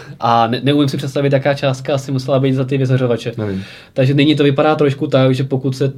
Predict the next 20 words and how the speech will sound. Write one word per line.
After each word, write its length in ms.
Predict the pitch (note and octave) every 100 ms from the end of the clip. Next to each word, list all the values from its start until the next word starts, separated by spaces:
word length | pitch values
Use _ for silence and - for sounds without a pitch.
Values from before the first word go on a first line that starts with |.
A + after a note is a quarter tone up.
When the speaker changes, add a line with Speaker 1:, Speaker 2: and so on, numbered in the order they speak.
| -
Speaker 1:
ty, 460 | D3 C#3 C#3 C3+ C3
ta 80 | C3+
jednání 420 | C3 C3 C3 C3+
nepro-, 580 | C3+ C3 C3+ C3 C3 C3+
nepohnou 420 | B2 C3+ C3+ C#3
malinko 340 | C3+ B2+ C3
dále, 420 | C#3+ B2+ A#2+ A#2 A#2 - - -
tak 360 | - A#2 A2+ - B2
asi 440 | B2+ - - C3+ -
zůstaneme 560 | - B2+ - B2+ B2+ C3
u 100 | B2+
toho, 320 | B2+ A#2+ A#2+
že 260 | A#2 B2 A#2+
budou 240 | A#2+ B2 B2+
pokryté 440 | B2 - B2+ A2
stanice, 540 | - A2 A#2+ B2+ C3+
možná 500 | C3 A#2+ C3 B2+ G#2+
tři 160 | F#2 G#2+
G 180 | A#2+ C3+
čkem, 440 | - D3 C3+ C3+